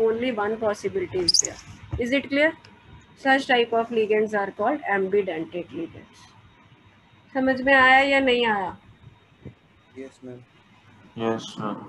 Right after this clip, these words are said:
Speaker 1: के बहुत सारी examples होती हैं, जैसे एक और की बात करूँ मैं, ठीक है, आपने सुना तो होगा ये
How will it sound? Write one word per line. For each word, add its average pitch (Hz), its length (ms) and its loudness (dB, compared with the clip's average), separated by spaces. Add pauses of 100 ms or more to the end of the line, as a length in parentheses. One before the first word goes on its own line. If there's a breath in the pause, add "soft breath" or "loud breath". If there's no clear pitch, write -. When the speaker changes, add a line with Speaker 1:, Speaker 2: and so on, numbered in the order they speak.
(100)
Speaker 1:
के 349 60 -10
बहुत 269 300 0
सारी 311 180 0
examples 247 580 0
होती 214 380 -2
हैं, 302 160 -2
जैसे 240 320 -2
एक 226 120 -8
और 208 200 -2
की 233 160 -8
बात 202 280 -4
करूँ 202 300 -4
मैं, 196 180 -6 (1600)
ठीक 214 180 -6
है, 285 100 -6 (320)
आपने 240 260 -6
सुना 220 360 -2
तो 233 140 -4
होगा 196 200 -4
ये 196 160 -4